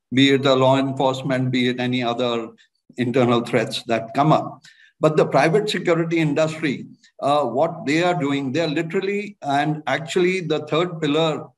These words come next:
of security within the country. They are protecting the economic might of the country. And this is what I tell my boys who are passing out from my academy.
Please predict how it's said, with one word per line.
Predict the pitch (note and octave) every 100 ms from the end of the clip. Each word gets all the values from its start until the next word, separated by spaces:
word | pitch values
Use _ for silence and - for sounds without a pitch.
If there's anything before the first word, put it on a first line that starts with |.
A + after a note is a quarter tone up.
| _
of | C#3+ C#3+
security | - B2+ C3+ C3+ C#3 F#3
within | D#3+ A#2+ C#3 D3+
the | C#3
country. | - A#2+ A2+ D#3+ F3+ - _ _ -
They | C#3 E3
are | D#3+ E3
protecting | D#3 B2 B2+ C3 E3 E3
the | F#3+
economic | C3+ - B2 C3+ C#3 C3 -
might | - B2+ E3 B2
of | A2+ -
the | -
country. | A2 A2+ D#3 G#3 - _
And | C#3+ D3
this | E3
is | A3
what | E3 E3+
I | F3 F#3+
tell | F3+ F3
my | E3+ D#3+ D3
boys | B2 C3 C#3+ D3+
who | B2+ C3+
are | C3 B2+
passing | A#2+ - D3+
out | D3 C3+
from | C3
my | A#2 A2
academy. | G#2+ - C3+ D3+ G#2+